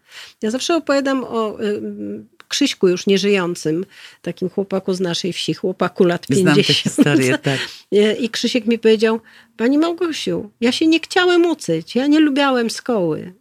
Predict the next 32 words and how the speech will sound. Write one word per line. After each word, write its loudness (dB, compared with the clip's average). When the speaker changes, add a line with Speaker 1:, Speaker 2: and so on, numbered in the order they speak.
Speaker 1:
Ja -2
wolałem 0
chodzić -2
na 2
wagary, 0
bo -4
tatuś -4
mnie 0
zawsze -2
jakąś -2
robotę 0
zre-, -4
znalazł, -2
na 4
ryby 4
se, 0
s-, -14
słem”. 4
E, -2
i, -4
i -4
ja 0
mówię: -2
„To -4
panie 2
Krzyśku, -2
to 2
do -2
której 2
klasy -4
pan -4
pociągnął?” -6